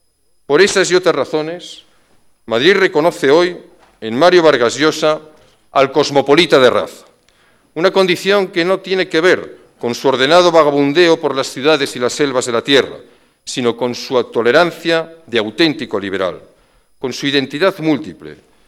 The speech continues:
su amor a la sociedad abierta, su aborrecimiento a las dictaduras de todo signo, su denuncia de los nacionalismos estrechos, así como con habitar en esa geografía sin límites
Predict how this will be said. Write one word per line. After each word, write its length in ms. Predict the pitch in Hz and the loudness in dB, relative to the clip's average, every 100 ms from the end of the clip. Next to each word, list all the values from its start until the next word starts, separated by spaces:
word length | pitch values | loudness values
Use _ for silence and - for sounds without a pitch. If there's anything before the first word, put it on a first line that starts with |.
| _ | _
su 180 | - 120 | -10 -6
amor 580 | 113 156 170 - 85 - | 2 4 4 0 -10 -8
a 80 | 123 | -4
la 100 | 120 | -4
sociedad 400 | - 113 123 131 131 | -4 -6 -2 0 0
abierta, 540 | 131 127 95 - 78 - _ _ _ _ | 2 2 0 -10 -18 -20 _ _ _ _
su 180 | - 139 | -2 0
aborrecimiento 1000 | 127 131 127 135 180 190 185 190 185 180 | 2 0 -4 0 0 0 -2 -4 -4 -6
a 80 | 127 | -2
las 180 | 131 127 | -2 -2
dictaduras 580 | 147 151 143 202 196 147 | -6 -4 -4 0 -2 -2
de 100 | 147 | -2
todo 240 | 180 170 | -2 -2
signo, 460 | 151 170 95 76 - _ _ _ _ - | -2 -4 -6 -16 -20 _ _ _ _ -12
su 180 | 123 | -6
denuncia 540 | 113 127 180 180 - 160 | -2 0 0 -2 -2 -2
de 80 | 147 | -2
los 140 | 143 | -4
nacionalismos 640 | 127 135 120 160 160 143 | -4 -4 -2 -4 -4 -6
estrechos, 720 | 120 - 139 113 - - - - _ _ _ - | -6 -4 -4 -4 -8 -20 -20 -20 _ _ _ -8
así 300 | 104 170 160 | -4 -4 -2
como 540 | 156 147 139 147 - | 0 0 -2 -6 -14
con 160 | - 98 | -10 -6
habitar 580 | 98 98 135 135 131 - _ _ _ | -6 0 2 2 -2 -18 _ _ _
en 100 | 107 | -4
esa 320 | 156 - 131 | -4 -2 -4
geografía 680 | 117 113 95 92 - 165 147 | -4 -6 -6 -6 -6 -2 0
sin 260 | 107 104 104 | -2 -8 -6
límites 580 | 147 139 - 110 107 | -4 -4 -4 -6 -6